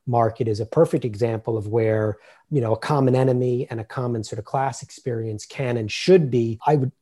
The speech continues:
want to believe, grist for, you know, the kind of multi-regional, multiracial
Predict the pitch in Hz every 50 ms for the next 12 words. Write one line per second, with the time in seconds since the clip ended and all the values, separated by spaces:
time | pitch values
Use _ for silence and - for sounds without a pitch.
0 | - - 120 123 147 160 170 170 _ _ _ - 113 107 113 113 113 110 107 104
1 | 101 - 131 131 120 113 - - - - - - 127 117 113 113 113 110 110 110
2 | 110 113 123 151 180 220 196 127 117 123 127 120 127 123 - - - 127 135 139
3 | 135 120 120 113 110 104 - - 117 139 139 139 - 139 120 120 117 127 135 123
4 | 110 127 127 127 123 123 120 120 120 123 131 131 127 - 131 123 113 110 120 120
5 | 120 113 - - 131 120 117 117